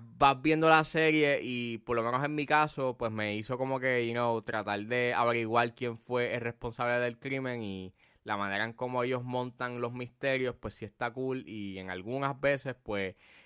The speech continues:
y en mi caso, yo caí en la realización de que yo sería un mal detective porque, pues,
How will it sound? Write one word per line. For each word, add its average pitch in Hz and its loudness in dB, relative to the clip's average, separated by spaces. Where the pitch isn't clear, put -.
y 131 2
en 151 4
mi 165 6
caso, 185 6
yo 143 0
caí 160 4
en 170 0
la 160 6
realización 156 2
de 143 4
que 113 0
yo 110 0
sería 143 0
un 139 -2
mal 131 2
detective 143 -2
porque, 104 -4
pues, 92 -4